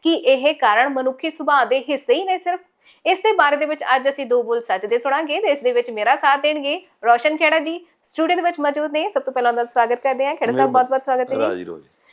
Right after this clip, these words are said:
Speaker 1: ਖੇੜਾ ਸਾਹਿਬ, ਗੱਲ ਕਰੀਏ ਤਾਂ ਰੂੜੀਵਾਦੀ ਵਿਚਾਰਧਾਰਾ ਸੱਚ ਦਾ ਸੂਰਜ ਉਦੇ ਹੋਣ ਉਪਰੰਤ ਵੀ ਟਸ ਤੋਂ ਮਸ ਨਹੀਂ ਹੁੰਦੀ। ਮਨੋਵਿਗਿਆਨਿਕ ਕਾਰਨ ਕੀ ਹੋ ਸਕਦੇ ਨੇ, ਇਸ ਦੇ ਪਰਿਪੇਖ ਦੇ ਵਿੱਚ ਤੁਸੀਂ ਦੋ ਬੋਲ ਸੱਚ ਦੇ ਕੀ ਕਹੋਗੇ?
Speaker 2: ਹੂੰ। ਗੱਲ ਇਹ ਹੈ ਕਿ ਅਸੀਂ ਆਪਣੇ ਜਦੋਂ ਅਤੀਤ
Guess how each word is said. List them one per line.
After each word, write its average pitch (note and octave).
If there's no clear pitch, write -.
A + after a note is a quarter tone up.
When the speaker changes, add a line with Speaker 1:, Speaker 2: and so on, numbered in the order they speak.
Speaker 1:
ਖੇੜਾ E4
ਸਾਹਿਬ, G4+
ਗੱਲ D#4
ਕਰੀਏ E4
ਤਾਂ G4
ਰੂੜੀਵਾਦੀ C#4
ਵਿਚਾਰਧਾਰਾ B3
ਸੱਚ E4+
ਦਾ G4
ਸੂਰਜ D4
ਉਦੇ D4
ਹੋਣ B3
ਉਪਰੰਤ B3+
ਵੀ C#4
ਟਸ B3+
ਤੋਂ C4
ਮਸ A3
ਨਹੀਂ C4+
ਹੁੰਦੀ। B3+
ਮਨੋਵਿਗਿਆਨਿਕ E4+
ਕਾਰਨ C#4
ਕੀ C#4+
ਹੋ C#4+
ਸਕਦੇ C#4+
ਨੇ, F#4
ਇਸ C#4
ਦੇ C#4
ਪਰਿਪੇਖ B3+
ਦੇ B3+
ਵਿੱਚ B3+
ਤੁਸੀਂ B3+
ਦੋ A3+
ਬੋਲ A3+
ਸੱਚ A3
ਦੇ A3
ਕੀ A3
ਕਹੋਗੇ? G3+
Speaker 2:
ਹੂੰ। A2
ਗੱਲ C#3+
ਇਹ D3+
ਹੈ D#3+
ਕਿ D#3
ਅਸੀਂ C#3
ਆਪਣੇ C3
ਜਦੋਂ C3
ਅਤੀਤ C3+